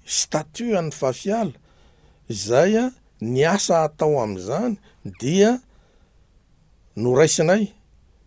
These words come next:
ho fotom-panavaozana ny sehatr'asa atao a, ny fanapahan-kevitra noraisina tao amin'ny firenena mikambana,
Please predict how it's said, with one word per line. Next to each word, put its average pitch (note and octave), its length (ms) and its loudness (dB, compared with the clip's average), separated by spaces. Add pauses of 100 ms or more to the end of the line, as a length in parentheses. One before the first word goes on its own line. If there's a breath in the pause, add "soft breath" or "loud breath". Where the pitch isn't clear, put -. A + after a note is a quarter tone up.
(180)
ho A#2+ 80 -6
fotom-panavaozana F#3+ 1160 0 (340)
ny A2 160 -6
sehatr'asa C#3+ 720 0
atao G#3 380 0
a, B3 60 -12 (640 soft breath)
ny C#3+ 460 2
fanapahan-kevitra D3+ 1300 0 (380 soft breath)
noraisina C#3+ 580 2
tao D3 140 0
amin'ny B2+ 120 -2
firenena C3+ 460 -4
mikambana, D3 520 0